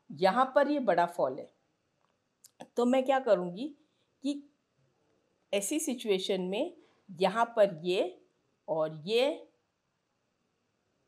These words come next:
बड़ा टॉप, बिल्कुल देखिए वहीं पर इसके नीचे क्लोज नहीं दिया है कहीं पे भी,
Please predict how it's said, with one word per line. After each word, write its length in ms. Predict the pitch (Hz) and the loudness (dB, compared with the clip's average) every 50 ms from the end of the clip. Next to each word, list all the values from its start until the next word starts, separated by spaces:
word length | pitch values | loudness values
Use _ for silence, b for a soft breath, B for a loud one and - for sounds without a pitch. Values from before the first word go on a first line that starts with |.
| _ _ _ _ _ _ _ _ _ - | _ _ _ _ _ _ _ _ _ -10
बड़ा 480 | 147 160 160 156 147 165 185 269 285 - _ _ _ _ _ _ _ _ _ _ _ _ _ _ _ _ _ _ _ _ _ _ _ _ _ _ _ - - - | -4 -2 -2 0 0 0 -2 -2 -6 -14 _ _ _ _ _ _ _ _ _ _ _ _ _ _ _ _ _ _ _ _ _ _ _ _ _ _ _ -18 -6 -2
टॉप, 280 | - 190 180 180 - - _ _ _ _ _ _ _ _ _ _ _ _ _ _ _ _ _ _ _ _ _ _ _ _ - 185 | 0 0 0 0 -4 -20 _ _ _ _ _ _ _ _ _ _ _ _ _ _ _ _ _ _ _ _ _ _ _ _ -10 -4
बिल्कुल 640 | 175 214 220 208 208 - 277 302 349 359 - - - _ _ _ - | -2 -2 -2 -2 -2 -2 0 0 0 0 -4 -8 -20 _ _ _ -8
देखिए 320 | 165 180 180 175 - 226 208 | -4 -4 -4 -2 -2 -4 -2
वहीं 340 | 196 180 170 185 208 233 | -2 -2 -4 -4 -4 -6
पर 340 | 240 - - 233 254 285 294 - - _ _ _ _ _ _ - | -4 -2 0 0 0 0 -2 -6 -16 _ _ _ _ _ _ -10
इसके 260 | - - - - 359 | -8 -4 0 2 2
नीचे 460 | 359 320 240 190 196 185 - 320 330 | 2 2 2 0 -2 -4 -4 -6 -6
क्लोज 520 | 311 - - - 202 196 208 247 294 294 - 403 | -6 -8 -8 -2 4 6 6 6 6 4 2 -2
नहीं 160 | 403 415 392 | -2 -2 0
दिया 260 | 359 320 240 190 170 | 2 2 2 2 2
है 180 | 170 185 185 175 | 0 0 -2 -2
कहीं 340 | - - 170 - 170 160 | -2 -4 -8 -6 -8 -10
पे 200 | 147 - 170 147 | -10 -8 -8 -10
भी, 240 | 135 - - 131 - | -10 -10 -14 -18 -18